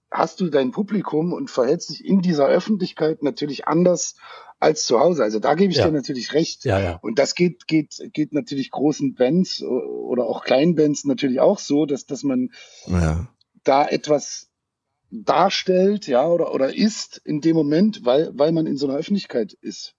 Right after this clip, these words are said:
Speaker 1: Aber ich glaub halt nicht, äh, oder ich glaub, da gibt's schon einen großen Unterschied zum, zum, zur, zur Schauspielerei.
Speaker 2: Ja,
Speaker 1: Und das,
Speaker 2: definitiv.
Speaker 1: das,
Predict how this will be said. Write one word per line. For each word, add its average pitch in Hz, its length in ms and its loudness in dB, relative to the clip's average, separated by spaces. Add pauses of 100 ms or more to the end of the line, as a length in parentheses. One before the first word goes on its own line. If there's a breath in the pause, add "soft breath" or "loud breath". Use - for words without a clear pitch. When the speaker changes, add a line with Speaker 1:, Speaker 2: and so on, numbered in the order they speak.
Speaker 1:
Aber 117 360 0 (420 loud breath)
ich - 120 -12
glaub 175 200 2
halt 175 160 2
nicht, - 340 -2 (320)
äh, - 140 -6
oder 143 560 0
ich - 160 -8
glaub, 175 200 2
da 185 100 2
gibt's - 240 -4
schon 208 160 4
einen 190 100 2
großen 196 420 2
Unterschied 175 440 -2
zum, 160 300 -2
zum, 143 380 -6 (100)
zur, 151 220 0
zur 151 160 -2
Schauspielerei. 165 840 2 (300 loud breath)
Speaker 2:
Ja, 110 300 0 (100)
Speaker 1:
Und 92 140 0
das, 95 140 2
Speaker 2:
definitiv. 127 200 -2
Speaker 1:
das, 156 260 -2